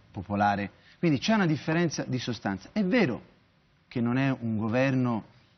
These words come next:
che nasce dalle elezioni, ma quello che noi diciamo è: ci sono alternative di fronte all'emergenza che il Paese ha oggi per continuare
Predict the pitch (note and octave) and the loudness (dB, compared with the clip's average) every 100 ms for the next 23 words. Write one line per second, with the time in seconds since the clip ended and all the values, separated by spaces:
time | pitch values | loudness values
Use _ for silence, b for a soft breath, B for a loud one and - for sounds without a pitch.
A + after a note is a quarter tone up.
0 | _ - B2 C3 C#3 - A#2+ A#2 A2+ G#2+ | _ -2 2 2 2 0 -2 -2 -2 -4
1 | - F#2 E2+ - b b B2+ - B3+ B3+ | -6 -10 -10 -14 b b -4 2 4 6
2 | F#3+ G3 G3+ D#3+ - A2+ F2 F2 - b | 4 2 2 0 0 -2 -2 -10 -18 b
3 | b b - - A3 G#3+ C4 A3+ C#3+ - | b b -12 -2 0 2 4 4 2 0
4 | C3 C3 C#3 C#3 A2+ C3+ - D#3 C#3+ G#3 | -2 -2 0 0 0 -6 0 0 2 2
5 | A3+ F#3+ E3 F#3+ F#3+ F3+ D3+ G#3 G3 - | 2 2 4 4 4 4 4 2 2 0
6 | C3 C3 D#3 E3 D3 C#3+ D#3 D#3 - E3+ | -2 -2 0 0 2 2 2 2 2 4
7 | F3+ D3+ C#3+ F#3+ F#3 - - b b b | 4 2 4 4 2 -6 -20 b b b
8 | b F3 F#3+ F#3 F3 F3+ D#3+ - - _ | b 2 4 4 4 2 0 -6 -20 _
9 | _ - F3+ E3+ - E3+ F3 F#3 F#3 F3 | _ -2 2 2 4 4 6 6 6 4
10 | D#3 D3+ | 2 -2